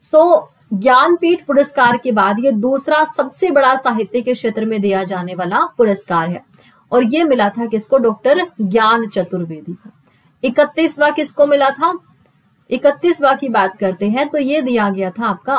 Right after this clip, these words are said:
असगर वजाहत को। ठीक है, यहां तक चीजें clear है सभी को? Next question देखिए,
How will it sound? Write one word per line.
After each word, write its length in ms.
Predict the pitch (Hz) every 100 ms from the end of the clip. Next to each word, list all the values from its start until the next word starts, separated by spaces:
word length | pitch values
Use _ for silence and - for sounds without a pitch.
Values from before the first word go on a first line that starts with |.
| -
असगर 540 | - 240 - 220 254 302
वजाहत 540 | 220 190 190 196 175 _
को। 120 | - 175 226 _ _ _ _ _ 208 _ 214 _ _ _ _ _ _ _ _ 214 _ _ _ _ _ _ _ _ _ _ _ _ _ _ _ - _ _ _ - - _ -
ठीक 180 | 240 294
है, 100 | 311 _ _ _ -
यहां 220 | 247 262 240
तक 140 | 269
चीजें 280 | 285 262 285
clear 240 | 285 269 277
है 80 |
सभी 260 | 294 262 269
को? 240 | 262 330 403 -
Next 320 | 220 202 -
question 360 | - 180 - 180
देखिए, 300 | 175 - 214